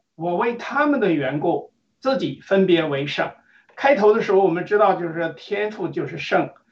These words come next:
圣者，然后这个圣就是圣人的圣哈，然后呢，也叫他们也因真理成圣，就是这个剩下的这十一个门徒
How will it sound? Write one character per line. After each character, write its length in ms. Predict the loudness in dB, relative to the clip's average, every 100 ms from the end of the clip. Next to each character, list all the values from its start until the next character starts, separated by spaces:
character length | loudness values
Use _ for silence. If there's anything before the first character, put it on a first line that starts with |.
| _ -10
圣 420 | 0 2 2 -2
者， 220 | -8 -14 _ _
然 220 | 0 0
后 340 | 0 -2 -2 -4
这 100 | -6
个 80 | -6
圣 240 | -6 -8
就 120 | -8
是 100 | -10
圣 260 | -6 -4 -4
人 140 | -6
的 80 | -8
圣 240 | -4 -4 0
哈， 180 | 2
然 220 | 2 2 2
后 240 | 2 2
呢， 180 | 0 -4
也 300 | -4 -4 -2
叫 200 | 0 0
他 180 | 0 -4
们 300 | -2 -4 -6 _ _
也 220 | -12 -10 -4
因 320 | 0 0 -2
真 280 | -2 2 2
理 160 | 2
成 220 | -2 -14
圣， 180 | -10 -10 -10 _
就 160 | 0 2
是 160 | 2 2
这 220 | 0 0
个 380 | 2 0 -2 -16 _ _ _
剩 560 | -18 -16 -14 -4 -2 0
下 180 | 2 0
的 120 | 0
这 160 | -4 -4
十 240 | -4 -2
一 140 | -2
个 120 | 2 2
门 280 | 2 -2
徒 460 | -4 0 4 4